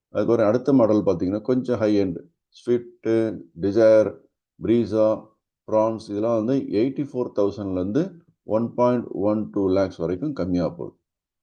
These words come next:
So நிறைய பேர் என்ன பண்ணுவாங்கன்னா, இந்த ப-, சின்ன சின்ன லெவல்ல இருக்கிற, ஒரு மீடியம் லெவல்ல இருக்கிறவங்களாம் Alto நிறைய பேர் வாங்கியிருப்பாங்க,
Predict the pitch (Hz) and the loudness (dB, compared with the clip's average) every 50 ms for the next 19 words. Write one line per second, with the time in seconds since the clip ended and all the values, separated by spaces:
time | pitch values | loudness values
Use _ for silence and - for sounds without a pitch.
0 | _ _ _ _ _ _ _ _ 127 123 120 - 117 123 151 151 151 147 139 131 | _ _ _ _ _ _ _ _ -2 0 2 4 4 4 6 6 6 6 6 6
1 | 131 139 131 123 120 113 107 104 101 110 135 170 170 131 110 92 113 110 113 104 | 6 4 4 4 2 4 4 4 2 2 0 0 -2 -4 -4 -2 -2 -2 -2 -2
2 | 104 - 135 127 135 131 131 127 131 127 120 117 110 107 107 104 98 95 92 87 | -4 -4 -2 -2 0 0 0 0 2 2 4 4 4 4 4 2 0 -2 -4 -8
3 | 87 - _ _ _ _ _ _ _ _ _ _ _ _ _ _ _ _ _ _ | -10 -12 _ _ _ _ _ _ _ _ _ _ _ _ _ _ _ _ _ _
4 | _ _ _ _ _ _ _ _ _ _ _ - 104 110 117 127 127 123 117 113 | _ _ _ _ _ _ _ _ _ _ _ -6 -2 0 2 4 4 4 2 2
5 | - 117 110 110 107 110 107 110 117 120 117 120 117 113 110 107 113 113 110 107 | 0 0 0 0 0 0 -2 -2 -4 -2 0 0 -2 0 0 0 0 2 0 -2
6 | 98 - 95 98 101 101 110 143 147 117 110 117 123 117 - 139 139 131 120 113 | -4 -6 -8 -8 -6 -4 -4 -4 -2 0 0 0 0 0 0 0 0 2 0 0
7 | 107 113 113 120 120 117 104 104 107 107 95 - - 95 98 | 0 0 0 0 -2 -2 -4 -4 -6 -8 -10 -10 -10 -10 -8